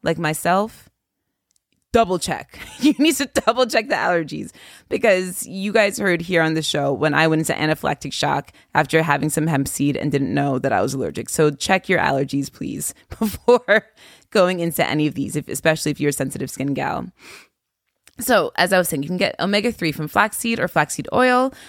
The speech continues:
from hemp seed, from seaweed, chia seeds, walnuts, and omega-three eggs. And what about omega-six?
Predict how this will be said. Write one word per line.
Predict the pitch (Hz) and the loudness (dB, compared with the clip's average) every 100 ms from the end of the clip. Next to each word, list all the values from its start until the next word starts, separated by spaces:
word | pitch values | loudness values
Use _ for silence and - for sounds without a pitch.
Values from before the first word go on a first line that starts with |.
| - | -6
from | - 185 | -2 0
hemp | 240 254 | 2 2
seed, | - 254 247 254 | 0 0 0 0
from | - 170 | -2 -2
seaweed, | 165 - 220 208 214 202 - - | -2 0 0 0 0 -2 -6 -4
chia | 262 247 | 0 2
seeds, | 254 240 240 220 - | 0 -2 -2 -4 -6
walnuts, | - 170 175 180 185 - - - - | 0 2 4 2 2 -4 -10 -8 -2
and | 175 170 | 0 0
omega-three | 151 160 175 202 196 - 165 - | 0 0 0 -2 -4 -4 -4 -2
eggs. | 104 57 - - - - _ _ _ _ _ - - | -2 -4 -6 -8 -8 -10 _ _ _ _ _ -20 -4
And | 214 220 220 214 220 226 226 | 2 4 6 6 6 4 4
what | 208 277 | 4 2
about | 403 330 | 2 2
omega-six? | 320 294 302 339 - 330 415 403 247 180 151 - - - | 4 2 0 -2 0 0 0 0 4 4 2 -4 -6 -6